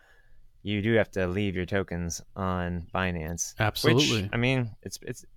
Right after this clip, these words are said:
Speaker 1: it's probably fine, but
Speaker 2: Or
Speaker 1: I don't, I don't
Speaker 2: Coinbase.
Speaker 1: like it.
Speaker 2: Or Coinbase.
Speaker 1: <laughs> Or Coinbase, yeah.
Speaker 2: And, and, and anybody who's
Speaker 1: Um,
Speaker 2: interested in doing this, realize that, uh, legally by law, well, first off,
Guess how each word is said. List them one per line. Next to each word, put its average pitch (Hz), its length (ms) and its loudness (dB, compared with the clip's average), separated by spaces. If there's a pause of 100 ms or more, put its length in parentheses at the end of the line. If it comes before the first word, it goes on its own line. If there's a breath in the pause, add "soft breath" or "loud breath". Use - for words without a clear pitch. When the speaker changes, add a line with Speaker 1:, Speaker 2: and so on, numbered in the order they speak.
(120)
Speaker 1:
it's 110 140 -8
probably 175 340 8
fine, 135 440 4
but 98 280 4
Speaker 2:
Or 104 80 6
Speaker 1:
I 113 60 10
don't, 107 120 6 (180)
I 117 180 8
don't - 20 2
Speaker 2:
Coinbase. 87 160 2
Speaker 1:
like 82 160 -2
it. 90 160 -6 (240)
Speaker 2:
Or 139 80 -4
Coinbase. 110 800 0
Speaker 1:
<laughs> - 40 -20 (280)
Or 117 100 2
Coinbase, 104 480 2
yeah. 98 160 2 (100)
Speaker 2:
And, 185 140 6
and, 202 280 8
and 185 260 10
anybody 196 420 12
who's 165 200 10
Speaker 1:
Um, 156 40 10
Speaker 2:
interested 147 320 6
in 120 100 8
doing 120 220 10
this, 107 120 4
realize 110 480 8
that, 101 360 6 (120)
uh, 101 280 2 (720)
legally 127 480 10
by 104 220 8
law, 98 500 6 (340)
well, - 80 2
first - 340 8
off, 101 300 4